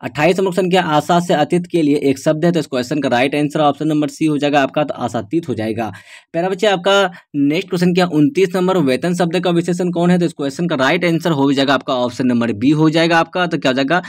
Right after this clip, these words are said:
तो वैतनिक हो जाएगा। तीस नंबर क्वेश्चन क्या आपका, भला बुरा शब्द में कौन समास है? तो इस क्वेश्चन का राइट आंसर आपका ऑप्शन नंबर बी हो जाएगा आपका, द्विविध हो जाएगा।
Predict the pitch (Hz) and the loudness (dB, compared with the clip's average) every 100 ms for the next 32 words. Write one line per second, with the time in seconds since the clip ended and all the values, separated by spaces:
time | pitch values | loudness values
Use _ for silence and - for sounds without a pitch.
0 | - - 170 147 135 139 131 120 117 113 | -14 -8 0 2 2 2 0 0 0 -2
1 | - 170 180 196 185 180 180 180 175 185 | -2 -4 -2 -4 -2 0 2 2 2 0
2 | 180 180 _ 110 131 139 156 135 120 139 | 0 -4 _ -6 0 2 2 2 2 4
3 | 175 175 - - _ 165 156 175 175 170 | 2 0 -12 -20 _ 0 2 2 2 2
4 | 160 180 160 151 156 170 147 135 - 135 | 0 2 2 2 2 0 0 -2 -2 -2
5 | 156 147 131 135 175 170 165 170 143 - | -2 -2 0 2 2 2 2 2 2 2
6 | 139 123 - 123 120 147 147 123 160 120 | 0 0 0 0 2 2 0 2 2 4
7 | 113 107 113 120 123 180 143 131 110 104 | 0 -2 -2 -2 -2 -2 2 2 2 -2
8 | 104 110 | -2 -4